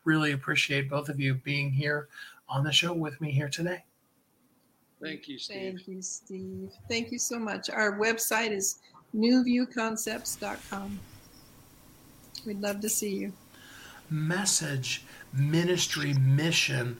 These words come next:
Speaker 1: all of those things all wrapped up into one inside of this course, the manual, the book, all that Jesse and Renee are doing in this world.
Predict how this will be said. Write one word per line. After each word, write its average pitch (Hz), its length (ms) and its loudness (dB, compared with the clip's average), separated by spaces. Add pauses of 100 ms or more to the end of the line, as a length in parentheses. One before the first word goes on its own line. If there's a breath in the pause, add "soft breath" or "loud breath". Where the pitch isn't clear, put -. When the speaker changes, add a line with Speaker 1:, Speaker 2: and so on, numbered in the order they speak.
(440 loud breath)
Speaker 1:
all 190 420 -2
of 180 120 -2
those 180 320 4
things 170 400 -2
all 180 340 -4
wrapped 160 380 -4
up 160 160 -6
into 147 160 -6
one 139 420 -4 (320 loud breath)
inside 156 680 0
of 135 180 -4
this 143 220 0
course, 135 560 -2
the 135 340 -2 (220)
manual, 147 600 -2
the 131 180 -4
book, 139 440 -4 (400 loud breath)
all 170 600 -2 (160)
that 139 400 -2 (400 loud breath)
Jesse 143 560 0
and 135 160 2
Renee 135 340 2
are 131 140 2
doing 135 500 0
in 135 320 0
this 127 340 -2
world. 123 460 -8